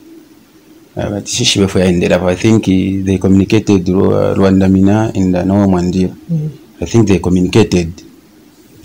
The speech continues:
Speaker 1: Then, uh,
Speaker 2: Who was
Speaker 1: Noah
Speaker 2: the coach, Panan, Ku-, Kuyang-, Kuyanga by that time?
Speaker 1: Mm, Zaire.
Speaker 2: Oh, okay.
Speaker 1: Yeah, Zaire. So, uh, I just received the message, but not knowing that,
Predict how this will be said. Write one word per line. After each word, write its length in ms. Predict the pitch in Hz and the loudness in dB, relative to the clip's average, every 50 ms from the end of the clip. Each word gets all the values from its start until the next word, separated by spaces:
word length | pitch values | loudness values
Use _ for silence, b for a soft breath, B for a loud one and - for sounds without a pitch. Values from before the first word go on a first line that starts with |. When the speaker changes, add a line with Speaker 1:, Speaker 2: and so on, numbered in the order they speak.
| - - - | -20 -14 -12
Speaker 1:
Then, 260 | - - - - - | -10 -8 -8 -8 -10
uh, 220 | - - - - - - - | -10 -12 -16 -18 -14 -10 -4
Speaker 2:
Who 80 | 101 101 110 | 0 4 6
was 280 | - 311 226 185 165 170 | 6 8 8 8 8 6
Speaker 1:
Noah 80 | - - | 4 2
Speaker 2:
the 80 | - | 2
coach, 300 | - - 214 190 - - | 4 6 6 6 6 6
Panan, 340 | 180 165 165 170 160 151 143 | 6 6 6 8 6 4 2
Ku-, 300 | - - 160 170 160 156 | 0 2 6 6 6 6
Kuyang-, 560 | 156 165 170 165 170 165 160 160 165 165 160 147 | 6 6 6 8 8 8 6 6 4 2 0 2
Kuyanga 460 | - 165 165 170 170 170 165 156 143 | 4 6 8 8 8 8 6 6 4
by 120 | 143 135 135 | 6 6 6
that 140 | 143 139 135 | 4 4 2
time? 180 | 135 135 139 - - - - - - - - - - - _ _ - - - 165 170 160 127 | 0 -2 -2 -6 -14 -20 -20 -20 -20 -20 -20 -20 -20 -20 _ _ -20 -20 -20 -20 -16 -10 -6
Speaker 1:
Mm, 800 | 117 113 113 110 110 110 110 107 110 107 107 113 113 110 107 - - - - - 104 | -4 -2 -2 0 0 0 0 0 0 -2 -2 -4 -6 -8 -8 -12 -16 -18 -10 -8 -4
Zaire. 460 | 98 107 104 104 113 113 104 - - - - _ - _ _ _ - - - - | 0 2 4 6 6 4 4 2 -4 -14 -20 _ -20 _ _ _ -20 -20 -10 -6
Speaker 2:
Oh, 260 | 170 143 139 143 139 | -4 -4 -2 -2 -4
okay. 240 | 143 127 - 147 170 - - - - | -6 -6 -6 -8 -10 -10 -14 -16 -14
Speaker 1:
Yeah, 280 | - - 101 101 - 92 | -10 -8 -8 -8 -8 -10
Zaire. 400 | 98 95 92 92 95 95 92 - | -8 -6 -4 -4 -4 -4 -6 -8
So, 340 | - - 120 120 113 117 - - | -4 -2 0 0 0 -2 -6 -4
uh, 240 | - 107 107 107 107 - - | -2 -2 -2 -2 -4 -6 -8
I 80 | 107 104 | -6 -4
just 200 | 98 110 117 117 | -2 -2 -2 -2
received 260 | 107 101 - 107 101 98 | -6 -4 -4 -4 -2 -2
the 100 | 92 92 | 0 0
message, 480 | 98 98 95 - - 98 107 113 - - - - - - - _ _ _ _ - _ - - - - - - - - - - _ - | 0 0 -2 -2 -4 -4 -4 -4 -8 -18 -20 -20 -20 -20 -20 _ _ _ _ -20 _ -20 -20 -20 -20 -20 -20 -20 -20 -20 -20 _ -10
but 140 | 104 98 95 | -8 -2 2
not 180 | 101 139 170 180 | 4 4 6 6
knowing 300 | 160 147 143 127 110 101 | 6 8 8 8 6 6
that, 140 | 98 87 | 4 4